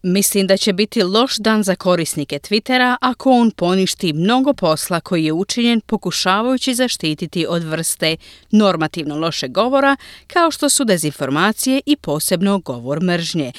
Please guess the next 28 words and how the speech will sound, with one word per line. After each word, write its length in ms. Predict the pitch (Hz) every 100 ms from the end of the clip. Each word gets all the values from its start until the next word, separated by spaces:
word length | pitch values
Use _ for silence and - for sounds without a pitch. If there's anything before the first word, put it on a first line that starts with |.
| - - -
kazao 340 | 147 139 160
je 80 | 165
Sanderson. 600 | - 170 143 - - - - _ - - -
Bijela 280 | 262 233 165
kuća 340 | 262 285 -
je 140 | 311 247
i 40 |
dalje 380 | 151 202 262 269
oprezna 460 | - 185 170 160
u 40 | 143
pogledu 480 | - 214 226 220 233
šireg 440 | - 180 156 135
utjecaja 520 | 196 - 226 233 233
platformi 580 | 233 170 143 - 175 214
i 60 | 185
društvenih 580 | 127 127 - 156 160
mreža. 480 | 196 180 143 - - - - - -
Glasnogovornica 880 | 180 - 175 170 165 165 160 -
Bijele 300 | 160 139 123
kuće 440 | - 254 - 285 254
Jen 200 | 185 135
Psaki 480 | 139 - 254 285 269
kaže 360 | 202 269 294 320
da 80 | 339
je 80 |
predsjednik 680 | 302 160 151 - 170 165 156
Joe 140 | 143 135
Biden 480 | 147 185 208 214